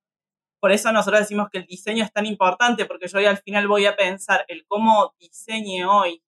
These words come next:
el cómo piense las aberturas para que haya buena ventilación, el cómo piense la aislación de esa vivienda o de esa construcción, para que el día de mañana no tenga que depender sí o sí de la calefacción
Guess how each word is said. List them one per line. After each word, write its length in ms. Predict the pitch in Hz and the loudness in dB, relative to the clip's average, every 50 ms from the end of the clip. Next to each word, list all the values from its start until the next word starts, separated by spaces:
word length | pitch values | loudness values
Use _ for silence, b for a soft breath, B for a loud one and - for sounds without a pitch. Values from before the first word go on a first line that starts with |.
| _ _ _ _ _ | _ _ _ _ _
el 80 | _ _ | _ _
cómo 260 | - 190 196 196 196 _ | -12 -8 -6 -6 -8 _
piense 560 | 208 208 202 214 214 202 - - 196 190 185 | -4 -2 -2 -2 -4 -8 -8 -2 -2 -2 0
las 180 | 175 170 165 - | 0 -2 0 0
aberturas 600 | 165 170 170 170 180 175 - - 202 208 202 202 | -2 0 0 0 -2 -2 -4 -4 -2 -2 -2 -2
para 200 | - 180 180 185 | 0 -2 -2 -2
que 120 | - 185 190 | -2 -4 -6
haya 160 | - - 180 | -4 -2 -2
buena 240 | 180 190 190 196 185 | 0 0 0 0 -2
ventilación, 920 | 180 175 175 - _ _ - 170 170 - - - 208 202 196 185 160 - _ _ | -4 -6 -8 -14 _ _ -4 -2 -2 -2 -6 -8 -4 -2 -2 -2 -4 -6 _ _
el 100 | _ _ | _ _
cómo 240 | - 185 190 180 - | -6 -4 -4 -4 -4
piense 300 | - 190 185 - 180 180 | -6 -14 -16 -14 -12 -8
la 80 | 180 | -6
aislación 680 | 170 170 - 170 170 170 - - _ 190 185 190 190 180 | -6 -6 -4 -4 -4 -4 -4 -8 _ -8 -8 -6 0 2
de 140 | 175 180 | 2 2
esa 260 | 180 175 - - 180 175 | 2 -2 -4 -6 -8 -8
vivienda 420 | 175 175 175 180 180 175 180 180 | -8 -12 -10 -8 -8 -8 -4 -2
o 40 | 175 | -2
de 80 | 175 | -2
esa 160 | 175 - 175 170 | -2 -4 -12 -20
construcción, 680 | _ _ _ _ _ 170 _ _ _ 180 180 185 190 _ _ _ _ _ _ _ | _ _ _ _ _ _ _ _ _ -8 -8 -8 -8 _ _ _ _ _ _ _
para 240 | - 160 165 165 165 | -2 0 0 0 0
que 140 | - 170 175 | -2 -4 -4
el 100 | 175 170 | -4 -2
día 140 | 190 185 | 0 0
de 60 | 185 180 | 0 2
mañana 420 | 180 175 175 185 190 190 185 185 | 0 -2 -2 -4 -6 -6 -6 -6
no 140 | 180 180 175 | -6 -8 -6
tenga 320 | - 226 240 247 254 220 | -6 -6 -4 -2 -4 -2
que 100 | 196 190 | 0 2
depender 640 | 170 170 170 170 170 165 170 175 180 185 185 190 - | 2 2 2 0 -4 -6 -4 -2 0 0 0 -2 -6
sí 240 | _ - - 190 185 196 | _ -20 -20 -10 -10 -10
o 40 | |
sí 280 | 196 - - 190 185 180 | -10 -10 -14 -18 -12 -2
de 340 | 180 170 170 180 185 185 _ _ _ _ _ _ | 2 2 4 4 2 -2 _ _ _ _ _ _
la 140 | 165 165 | -6 -4
calefacción 680 | - 160 165 160 _ - - - - - 190 196 196 | -4 -6 -8 -4 _ -6 -6 -6 -8 -8 -6 -6 -6